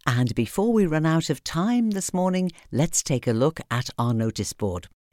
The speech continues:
Churches are offering refreshments during the Manx Grand Prix, and once again, Bride Church Hall, famous for its T T Ts, are serving teas today and tomorrow,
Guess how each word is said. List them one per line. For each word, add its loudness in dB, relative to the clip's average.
Churches 0
are 2
offering 2
refreshments 0
during 2
the 0
Manx 0
Grand 2
Prix, -2
and -2
once 2
again, 2
Bride 2
Church 0
Hall, 0
famous 2
for -2
its -8
T -2
T -2
Ts, -2
are 0
serving 4
teas -2
today 0
and 0
tomorrow, 2